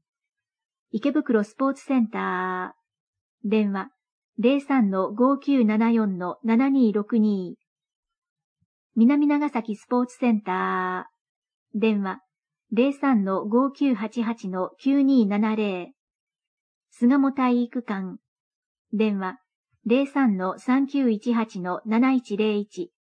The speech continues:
三好グランド。電話、零四九の二五九の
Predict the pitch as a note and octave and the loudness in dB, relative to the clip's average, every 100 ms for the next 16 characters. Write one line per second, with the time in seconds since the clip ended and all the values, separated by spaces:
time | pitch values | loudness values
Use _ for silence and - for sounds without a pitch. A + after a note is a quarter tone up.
0 | _ _ _ _ _ _ _ _ - A3+ | _ _ _ _ _ _ _ _ 2 4
1 | C#4 C#4 C4+ C#4 B3+ G3 F3 - _ _ | 4 2 -2 0 2 0 -4 -8 _ _
2 | _ _ _ - G#3+ G#3+ G3 F#3 - _ | _ _ _ 0 2 2 0 -6 -10 _
3 | _ _ - A3+ C#4+ C#4+ C#4+ B3+ - C4+ | _ _ 0 2 4 2 4 2 2 2
4 | A3 F#3+ F3+ - A3 C4+ C#4 C#4 B3 A3+ | 2 0 -4 -2 2 2 4 4 2 2
5 | B3+ B3 F#3+ F3+ | 0 0 0 -4